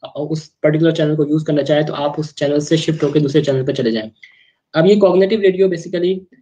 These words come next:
ये फ़ाइव जी, सिक्स जी और जितनी भी फ्यूचर communication है, उसका integral part है। इसी वजह से मैं आपको इसके बारे में बता रहा हूँ।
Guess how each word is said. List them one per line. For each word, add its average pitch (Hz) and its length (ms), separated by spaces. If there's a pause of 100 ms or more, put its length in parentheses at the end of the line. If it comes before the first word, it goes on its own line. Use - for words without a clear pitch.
(280)
ये 175 360
फ़ाइव 151 340
जी, 160 240
सिक्स 156 280
जी 165 180
और 160 140
जितनी 160 220
भी 185 80
फ्यूचर 170 280
communication 156 480
है, 180 60
उसका 170 200
integral 170 500
part 143 280
है। 123 180 (640)
इसी 160 160
वजह 170 140
से 175 100
मैं 170 80
आपको 156 300
इसके 156 160
बारे 143 180
में 143 80
बता 135 180
रहा 127 100
हूँ। 180 120